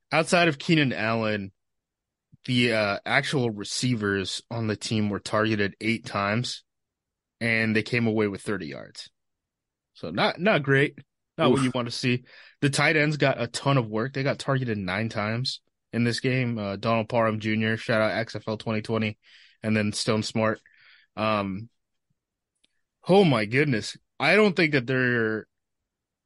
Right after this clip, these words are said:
Speaker 1: has been a more eye-opening, this running back is washed game than what Austin Eckler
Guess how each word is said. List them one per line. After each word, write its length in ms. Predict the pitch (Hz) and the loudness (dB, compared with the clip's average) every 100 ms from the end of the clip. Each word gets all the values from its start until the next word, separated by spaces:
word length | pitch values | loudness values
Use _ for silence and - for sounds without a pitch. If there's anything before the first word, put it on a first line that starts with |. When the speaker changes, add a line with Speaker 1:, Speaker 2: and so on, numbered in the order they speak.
| _ _ - | _ _ -4
Speaker 1:
has 200 | 160 139 | -2 0
been 300 | 123 143 135 | 2 4 4
a 60 | |
more 500 | 113 117 131 127 123 | 4 2 2 2 2
eye-opening, 960 | 104 120 123 110 123 120 120 120 117 110 | 0 0 0 0 -4 -4 -2 0 0 -2
this 220 | 113 - | -2 -2
running 260 | 107 110 107 | -2 0 0
back 240 | 104 107 | -2 -2
is 140 | 104 | -6
washed 600 | 95 104 104 98 - - - _ - | -4 -2 -2 -2 -6 -10 -18 _ -4
game 560 | 113 104 95 90 110 - _ - | -2 -2 -4 -8 -14 -20 _ -6
than 300 | 113 101 101 | -4 -4 -4
what 200 | 101 98 | -6 -4
Austin 360 | 95 95 - | -6 -6 -8
Eckler 400 | 87 101 101 90 | -10 -10 -10 -10